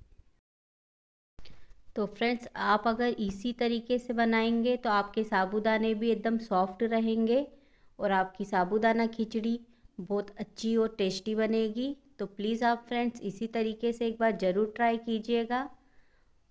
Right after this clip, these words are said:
ये देखिए फ्रेंड्स, कितने अच्छे साबूदाने की खिचड़ी बनी है। तो फ्रेंड्स,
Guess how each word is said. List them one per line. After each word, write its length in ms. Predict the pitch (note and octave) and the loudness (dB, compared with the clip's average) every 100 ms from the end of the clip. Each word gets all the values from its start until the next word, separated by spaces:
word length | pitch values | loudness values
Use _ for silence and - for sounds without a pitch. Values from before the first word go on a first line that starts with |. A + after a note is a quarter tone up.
| - _ _ _ _ _ _ | -20 _ _ _ _ _ _
ये 100 | G3 | -6
देखिए 400 | G3 G#3+ G#3+ A#3 | 0 0 0 -4
फ्रेंड्स, 380 | A3+ A#3 A#3+ A#3+ | -4 -2 -4 -4
कितने 360 | - G#3+ A3 G#3+ | -8 -4 -2 -2
अच्छे 300 | G#3 - A3+ | -4 -4 -2
साबूदाने 580 | A3+ G3+ G#3+ A3 A3 | 0 0 0 0 0
की 120 | A3 A3+ | -2 -6
खिचड़ी 420 | - G3+ A3 A3+ | -8 -6 -4 -2
बनी 340 | A3 A3+ A#3 | 0 2 2
है। 200 | A#3 C4 D#4 - - _ _ _ _ _ - - _ _ _ _ _ _ _ - | 2 -2 -6 -14 -20 _ _ _ _ _ -20 -20 _ _ _ _ _ _ _ -6
तो 100 | G#3 | -6
फ्रेंड्स, 520 | G#3 A#3+ B3 B3 - | -2 -2 0 -2 -8